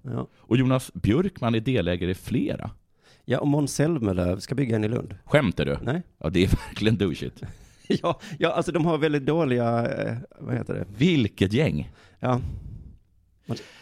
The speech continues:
Speaker 2: "Även för den glada motionären har blivit extremt populärt. Det är den snabbast växande sporten", säger den lille kostym.
Speaker 1: Marcus Rosenberg håller på att bygga en i Höllviken.
Speaker 2: Det, det kan jag tänka mig.
Speaker 1: Mm.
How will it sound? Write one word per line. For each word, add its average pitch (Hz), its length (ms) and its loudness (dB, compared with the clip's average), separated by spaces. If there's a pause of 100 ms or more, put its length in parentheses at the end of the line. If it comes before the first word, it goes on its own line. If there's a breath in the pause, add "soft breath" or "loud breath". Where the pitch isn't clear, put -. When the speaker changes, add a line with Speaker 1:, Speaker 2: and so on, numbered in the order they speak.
(240 loud breath)
Speaker 2:
"Även 156 360 6
för 156 100 0
den 147 120 4
glada 120 420 2
motionären 113 960 0
har 101 80 2
blivit 90 180 -4
extremt 82 220 -6
populärt. 85 320 -4
Det 127 100 4
är 143 40 6
den 135 80 2
snabbast 117 360 0
växande 104 340 2
sporten", 92 400 -2
säger 73 440 0
den 76 160 0
lille 71 160 -2
kostym. - 260 -10 (260)
Speaker 1:
Marcus 123 340 -2
Rosenberg 110 440 2
håller 110 140 0
på 107 60 2
att 104 80 0
bygga 104 220 2
en 92 120 2
i 85 1120 -4
Höllviken. 85 380 -4 (180)
Speaker 2:
Det, 226 200 4
det 170 60 2
kan 170 200 4
jag 147 120 0
tänka 123 400 2
mig. - 160 -2
Speaker 1:
Mm. 101 180 -2